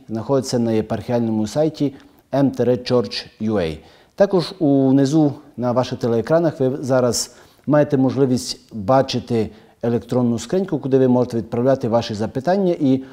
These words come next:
у наступних ефірах священники будуть намагатися дати на них вичерпні відповіді.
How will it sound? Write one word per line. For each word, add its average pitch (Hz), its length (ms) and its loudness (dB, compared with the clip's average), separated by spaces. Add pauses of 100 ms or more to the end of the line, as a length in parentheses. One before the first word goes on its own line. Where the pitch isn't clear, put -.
(140)
у 127 60 0
наступних 127 600 -2
ефірах 180 360 -2
священники 131 520 0
будуть 117 340 -2
намагатися 123 640 0
дати 120 340 -2
на 107 120 -2
них 117 280 -4 (280)
вичерпні 107 480 -6
відповіді. 73 500 -12